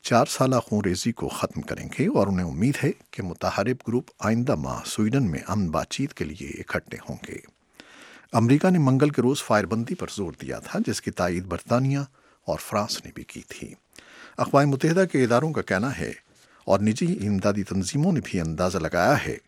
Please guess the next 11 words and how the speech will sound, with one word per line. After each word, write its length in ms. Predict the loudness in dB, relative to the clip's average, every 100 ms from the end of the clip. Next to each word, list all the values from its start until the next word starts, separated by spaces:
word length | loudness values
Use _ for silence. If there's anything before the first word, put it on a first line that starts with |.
| -6
کہ 100 | -4
چودہ 460 | -2 -2 0 0
ملین 540 | 0 0 -2 0 0 -2
یمنی 400 | 0 0 0 -2 -10 _ _ _ -4
قحط 360 | 2 2 0 -10
کے 180 | -10 -10
دہانے 440 | -8 -8 -6 -6
پر 160 | -10 -10
پہنچ 300 | -8 -8 -10
چکے 220 | -14 -14
ہیں۔ 360 | -14 -16 -18